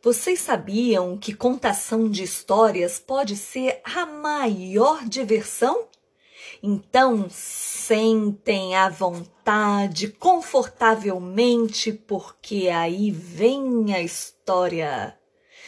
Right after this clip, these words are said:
O livro de hoje que nós vamos conhecer é o A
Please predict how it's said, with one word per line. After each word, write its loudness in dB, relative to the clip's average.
O -6
livro 2
de 2
hoje 4
que -6
nós -4
vamos -6
conhecer -2
é 4
o -2
A 4